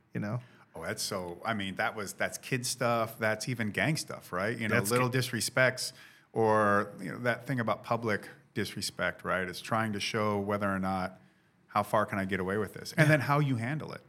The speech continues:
Speaker 1: Yeah.
Speaker 2: right? It's, you know, shit tests. And how you respond to that. If you, if you lose your cool and beat them up, then people will be afraid that you might beat them up, but you did lose respect.
Speaker 1: Yeah.
Speaker 2: You know, anytime that you show that they can get to you,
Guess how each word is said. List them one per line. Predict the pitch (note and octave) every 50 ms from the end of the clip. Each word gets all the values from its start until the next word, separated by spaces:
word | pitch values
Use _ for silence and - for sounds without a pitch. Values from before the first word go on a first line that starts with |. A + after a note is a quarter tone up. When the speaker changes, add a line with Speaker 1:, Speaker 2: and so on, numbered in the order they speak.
| _ _ -
Speaker 1:
Yeah. | - C3 D3+
Speaker 2:
right? | G2 G2+ A2 A#2+ A#2+
It's, | B2+ B2 A#2 A#2 - - A#2+
you | C3 A#2+ G2
know, | F#2+
shit | - - - F3+ F3+ -
tests. | - - D2+ - - - - - - - - - _ _ _ _ _ _ -
And | A#2 A2 G#2+ G#2 G#2+ G#2+ G2+ G2 F#2+ - - - _ -
how | - - C3 C3 C3
you | C3 B2 B2
respond | A2 G#2 F#2+ - - B2+ D3 E3+ D3+ A#2
to | F#2+
that. | F2 E2 E2 E2+ - - -
If | B2+ B2 - D3
you, | C#3 B2 A#2 B2+ - -
if | - C#3+ C3 - -
you | D#3 D3 D3 D3 D3 C#3+ - - - - - _ -
lose | G#2 G#2+ B2+ C3+ D3+ D#3 C#3+
your | E3 E3+
cool | E3+ - - F3+ F#3 F3
and | F3 E3
beat | E3+ F#3 F#3+ -
them | G#3+ F#3+ F#3+
up, | G#3 A3+ A3 A3+ - - -
then | A#2+ A#2+ B2
people | B2 C#3 D3 C#3 C#3 C3+
will | C3 B2
be | A#2+ C3 C3 B2+ B2+ - - -
afraid | - - - - C#3 F#3+ G3+ E3 D#3 D3 D#3 - - -
that | A#2+ A#2 -
you | C3+ A#2+
might | A#2 A#2 A#2 A2+ A#2+ B2
beat | - B2 A#2+
them | - G#2 A2+ D3+
up, | D3+ C3 B2+ - - - A#2
but | G2+ B2
you | A#2+ A#2+ B2
did | A#2+ A#2+ C#3 B2
lose | A2+ A#2 A#2 A2
respect. | G#2 - - - D2 - - - - _ -
Speaker 1:
Yeah. | - G2+ F2+ - B2+ - - -
Speaker 2:
You | G#2+
know, | G#2
anytime | G#2+ A2+ C#3 E3 D#3 - D3 C#3 C#3+ D3 C#3
that | C3 B2
you | B2 B2 C3
show | A#2+ - - B2+ B2 B2 B2 A#2+
that | A2 G2 -
they | A2+ A#2+
can | A#2+ A#2+ G2+ F#2+
get | F#2 G#2 - - -
to | -
you, | F#3 G3 G#3+ A3+ A3+